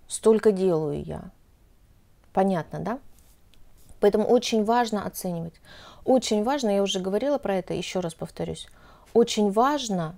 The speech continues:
обесценивание — крутейший инструмент, его нужно использовать,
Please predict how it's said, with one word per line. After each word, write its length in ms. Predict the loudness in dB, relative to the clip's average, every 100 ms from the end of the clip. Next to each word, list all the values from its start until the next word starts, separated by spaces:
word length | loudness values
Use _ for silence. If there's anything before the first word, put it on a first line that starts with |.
| -4
обесценивание — 1000 | 0 0 -2 -2 0 0 -2 -2 -2 -4 -4
крутейший 600 | -2 0 0 0 -2 -6
инструмент, 540 | -8 -8 -6 -6 -8 -14 _ -20 -20 _ -20 _ _ -8
его 300 | 0 2 4
нужно 420 | 4 2 0 -2
использовать, 720 | -4 -2 -2 -2 -2 -6 -8